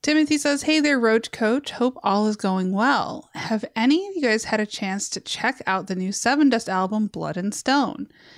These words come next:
After Animosity, my knowledge of their albums get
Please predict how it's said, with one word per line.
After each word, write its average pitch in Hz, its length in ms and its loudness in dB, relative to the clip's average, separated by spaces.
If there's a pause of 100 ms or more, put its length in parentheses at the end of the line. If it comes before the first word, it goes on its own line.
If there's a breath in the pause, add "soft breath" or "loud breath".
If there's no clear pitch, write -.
(220 soft breath)
After 254 260 0
Animosity, 320 840 4
my 185 180 0
knowledge 220 400 2
of 302 140 0
their 320 180 2
albums 208 640 0
get 208 440 0